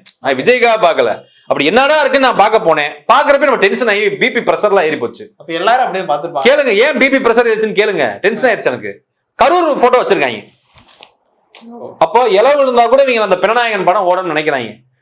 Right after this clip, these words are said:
Speaker 1: நீ ஜனநாயகன் கிடையாது, நீ பிரணாயகன். கண்டிப்பாக பிரணாயகனுக்கு மூடு விழா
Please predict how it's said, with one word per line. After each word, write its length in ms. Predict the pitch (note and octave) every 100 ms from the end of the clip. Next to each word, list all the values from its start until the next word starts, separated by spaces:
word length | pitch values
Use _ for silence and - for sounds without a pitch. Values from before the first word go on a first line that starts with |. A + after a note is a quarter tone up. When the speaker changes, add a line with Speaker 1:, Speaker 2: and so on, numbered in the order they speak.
| _ -
Speaker 1:
நீ 80 | C#3+
ஜனநாயகன் 520 | C#3 G#3 A#3+ A3 E3+
கிடையாது, 220 | D#3+ F#3
நீ 60 | F#3
பிரணாயகன். 600 | D3+ D3 F3+ D#3 A#2 A2+ - _ _ _
கண்டிப்பாக 580 | - F3+ B3 A3 A3+ G3+
பிரணாயகனுக்கு 580 | A#3 G3+ A#3+ A#3+ A#3+ B3
மூடு 160 | G#3+ G#3+
விழா 160 | F3